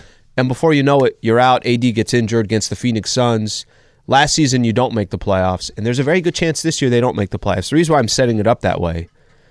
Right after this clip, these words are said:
bro, we haven't had playoff ba-, or play baseball, playoff basketball. Um, and before that,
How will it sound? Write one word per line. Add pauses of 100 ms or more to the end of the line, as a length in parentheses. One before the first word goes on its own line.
(580)
bro,
we
haven't
had
playoff
ba-,
or
play
baseball,
playoff
basketball. (600)
Um, (120)
and
before
that,